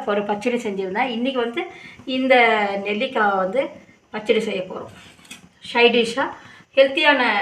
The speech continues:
பீர்க்கங்காய் ரொம்ப, ரொம்ப, ரொம்ப நல்லது. பீர்க்கங்காவை தோல் நல்லா சீவிட்டு பாருங்க, ஷார்ப்பாக இருக்கிறதெல்லாம் சீவிட்டு இந்த மாதிரி கட் பண்ணி வச்சிருக்கேன். இப்போ வந்து இது வந்து தேங்காய் பால் போட்டு பண்ண போறோம். இதுக்கு தேங்காய் பால் கொஞ்சம் எடுத்து வச்சிருக்கேன். இந்த, அந்த தேங்காய் பாலும் எடுத்து வச்சுட்டு,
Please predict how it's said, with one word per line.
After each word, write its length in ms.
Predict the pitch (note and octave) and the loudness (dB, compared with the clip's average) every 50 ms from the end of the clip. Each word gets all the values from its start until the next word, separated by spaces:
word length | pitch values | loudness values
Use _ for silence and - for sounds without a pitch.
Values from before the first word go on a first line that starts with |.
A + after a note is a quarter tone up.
| - G3+ G3+ | -2 -4 -2
பீர்க்கங்காய் 520 | - C#4+ D#4+ - D#4 C#4 C#4 D4 D4+ C#4+ | -2 -2 0 2 2 4 4 6 6 6
ரொம்ப, 260 | A3+ G#3+ A3 A#3 C4+ C#4 | 6 4 2 6 6 6
ரொம்ப, 200 | C4 C4 C4 B3+ | 6 6 4 2
ரொம்ப 200 | B3+ B3 C4 C4 | 2 2 2 0
நல்லது. 360 | A#3+ G#3 G#3 G#3 G#3 C4 E4 F#4+ F4 - | 0 0 0 0 0 0 -2 -2 -4 0
பீர்க்கங்காவை 640 | - C#4+ D4 C#4+ C#4+ B3 A#3 A3+ A3 A#3 C#4 C#4 C#4 | 2 2 4 6 4 4 6 6 6 6 6 4 6
தோல் 440 | B3+ B3 B3+ C4 B3+ A#3+ G#3+ G#3 G3+ | 8 6 8 8 6 2 2 0 -2
நல்லா 200 | G#3 G#3 A3 A3 | -2 -2 0 -2
சீவிட்டு 460 | - A#3 A3 A3 A3 G#3 G3 - G3 | -2 -2 -4 -4 -4 -4 -4 -6 -6
பாருங்க, 240 | G3+ G3 G3 G#3+ G#3+ | -6 -6 -6 -6 -8
ஷார்ப்பாக 380 | - A3 G#3 A3 A3+ - B3 | -4 0 2 2 2 2 0
இருக்கிறதெல்லாம் 440 | A3 G#3+ G#3 G3 F#3+ F#3 G3 G3 - | -2 0 -2 -4 -2 -4 -4 -4 -6
சீவிட்டு 300 | G#3 G3 F3+ F3 F#3 B3+ C#4+ - - - - - - - | -8 -10 -8 -4 -2 -2 -4 -4 -8 -18 -20 -20 -16 -10
இந்த 180 | A#3 A3+ A#3 A3+ | -6 -4 -2 2
மாதிரி 200 | A3+ A#3 A#3 A#3 | 2 2 2 2
கட் 220 | A3 F#3+ - - | -2 -4 -2 -2
பண்ணி 160 | A3 G#3 G3+ | -2 -2 0
வச்சிருக்கேன். 440 | F#3 F#3 - F#3 F3 - G#3 B3 C#4 - - - - - - - _ - | -2 -2 -4 -6 -6 -4 -6 -6 -6 -8 -14 -20 -20 -20 -20 -20 _ -10
இப்போ 200 | - A#3 - B3+ A#3+ | -8 -2 0 2 2
வந்து 180 | A#3 A#3+ D4 | 2 2 0
இது 120 | C#4+ A#3 C4+ | 0 0 -2
வந்து 180 | B3+ D4+ - | -2 -2 2
தேங்காய் 500 | C#4 C#4 C4+ C#4 C#4+ D4+ D4+ C4+ B3 - | 4 4 4 6 6 6 6 6 4 2
பால் 240 | - A3 G#3+ G#3 G#3 | 2 2 2 2 0
போட்டு 220 | A3 G#3+ - - | -2 -2 -2 -2
பண்ண 180 | - A3 F#3+ F#3 | -4 -4 -6 -6
போறோம். 240 | - - - - F3+ | -6 -10 -10 -10 -8
இதுக்கு 280 | F#3 F#3+ - - - F#3 | -10 -10 -8 -8 -8 0
தேங்காய் 360 | - B3 B3+ C4+ D4 C#4 C#4 | 4 6 6 8 6 4 4
பால் 180 | C4 C4 D#4+ D#4+ | 4 2 2 2
கொஞ்சம் 240 | C#4 A3+ G#3 G3+ F#3 | 0 -2 0 -2 -4
எடுத்து 180 | - - G3 | -4 -4 -8
வச்சிருக்கேன். 380 | F#3+ - G3 F3+ F3+ G3+ F3 E3+ | -8 -6 -6 -8 -6 -6 -8 -8
இந்த, 140 | E3 E3+ E3 _ _ _ _ _ _ _ _ _ _ _ | -8 -10 -10 _ _ _ _ _ _ _ _ _ _ _
அந்த 300 | - A#3+ A3 G#3+ A3 A3 | -4 0 2 4 4 4
தேங்காய் 380 | G#3+ - A#3 A#3+ C4 C#4+ D4 C#4+ | 4 6 4 6 8 6 6 8
பாலும் 220 | C#4 C4+ C4 C#4 | 8 6 6 6
எடுத்து 240 | C4 A#3 - - A#3+ | 4 4 4 4 4
வச்சுட்டு, 400 | G#3+ G3+ - - A3 - G#3+ A#3+ | 4 4 2 -4 -4 0 2 2